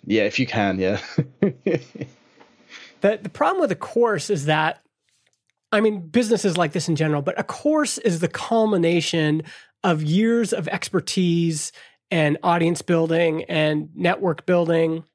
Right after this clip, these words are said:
Speaker 2: And it kind of all culminates in this one sale.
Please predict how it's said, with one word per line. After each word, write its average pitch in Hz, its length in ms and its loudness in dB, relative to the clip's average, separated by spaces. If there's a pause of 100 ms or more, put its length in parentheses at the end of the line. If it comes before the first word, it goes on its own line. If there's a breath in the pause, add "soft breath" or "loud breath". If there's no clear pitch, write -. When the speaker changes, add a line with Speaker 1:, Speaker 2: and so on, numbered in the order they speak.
(880)
Speaker 2:
And 196 120 2
it 202 100 -4
kind 208 160 0
of 180 100 -2
all 208 240 2
culminates 175 880 0 (580 loud breath)
in 151 460 2 (220)
this 160 180 0
one 175 260 2
sale. 156 680 0